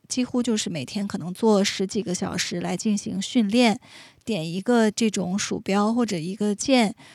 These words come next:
都需要点击几百万次，这样的话才有可能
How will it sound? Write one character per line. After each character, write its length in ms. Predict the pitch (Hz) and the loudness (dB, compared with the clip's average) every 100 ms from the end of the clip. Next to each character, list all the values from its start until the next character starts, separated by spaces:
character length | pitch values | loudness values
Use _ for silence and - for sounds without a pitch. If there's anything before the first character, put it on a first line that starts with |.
| _ | _
都 140 | - 233 | -4 -2
需 160 | - | 2
要 240 | 254 233 190 - | 4 4 2 -2
点 240 | - 175 - | -4 -4 -4
击 200 | - 220 | -2 0
几 300 | - 208 196 | -2 -4 -2
百 240 | - - | 0 0
万 340 | - 226 233 190 | 2 2 2 0
次， 300 | - 208 180 | -4 -4 -2
这 140 | 269 | 0
样 120 | 269 | 0
的 80 | 208 | 0
话 220 | 220 202 | -2 -4
才 260 | 190 - 208 | -4 -2 2
有 160 | 277 | 4
可 220 | 262 - 170 | 4 0 -2
能 260 | 156 185 | -2 -4